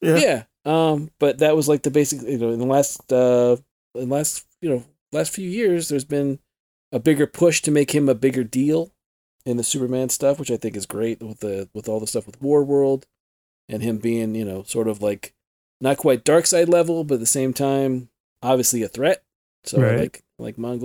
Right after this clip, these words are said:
Speaker 2: a whole lot.
Speaker 1: Yeah, he's one of those that can go toe to toe with Superman too. And it's
Speaker 2: Mm-hmm.
Speaker 1: like, but there's no, <sighs> I'm trying to th-, I'm trying to figure out a way to say it. Like, like he just is that way. There's not some
Speaker 2: Yeah.
Speaker 1: sort of, like, weird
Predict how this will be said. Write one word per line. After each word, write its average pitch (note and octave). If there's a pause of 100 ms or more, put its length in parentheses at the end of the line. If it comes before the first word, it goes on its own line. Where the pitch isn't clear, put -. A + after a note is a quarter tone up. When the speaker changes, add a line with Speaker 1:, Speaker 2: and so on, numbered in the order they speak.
Speaker 2:
a -
whole B2
lot. C3 (480)
Speaker 1:
Yeah, E3
he's F#3+
one A#3+
of F#3
those F3
that D#3+
can D#3
go D3
toe D#3
to D3
toe C#3+
with C#3+
Superman A#2+
too. G#2 (420)
And D3+
it's E3+
Speaker 2:
Mm-hmm. G#3+
Speaker 1:
like, C3 (720)
but D3+
there's D3+
no, D#3
<sighs> -
I'm D#3
trying D#3
to C#3
th-, D3+
I'm D3
trying D#3+
to D3
figure C#3
out C3
a C3
way B2+
to A#2
say B2+
it. A2
Like, B2 (680)
like D#3+
he F3+
just F#3
is E3
that B2+
way. F#2+ (760)
There's D#3
not G#3
some G#3
Speaker 2:
Yeah. -
Speaker 1:
sort G3
of, F#3+
like, F3+
weird F3